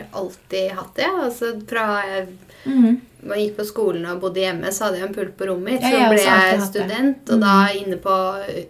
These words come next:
Speaker 1: da bodde jeg jo sammen med en. Jeg hadde,
Speaker 2: Mhm.
Speaker 1: eh, hadde en venninne jeg bodde med, og da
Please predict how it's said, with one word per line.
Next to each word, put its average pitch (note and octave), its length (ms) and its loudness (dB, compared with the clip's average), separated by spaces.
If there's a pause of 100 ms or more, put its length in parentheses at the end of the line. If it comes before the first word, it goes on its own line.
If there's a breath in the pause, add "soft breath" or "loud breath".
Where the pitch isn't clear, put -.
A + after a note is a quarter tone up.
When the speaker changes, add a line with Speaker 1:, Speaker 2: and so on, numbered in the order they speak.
Speaker 1:
da G#3 80 -6
bodde G#3 220 0
jeg E3+ 160 -2
jo F3+ 60 -4
sammen E3+ 280 -4
med F3+ 80 -4
en. D#4 180 2
Jeg B3 100 4
hadde, G3 340 2
Speaker 2:
Mhm. - 20 -16
Speaker 1:
eh, G3+ 640 -12
hadde G#3 140 -10
en F#3+ 100 -8
venninne F#3+ 180 -6
jeg F#3 120 -8
bodde F#3+ 180 -8
med, C#4+ 140 -2
og B3+ 160 -2
da G#3+ 60 -4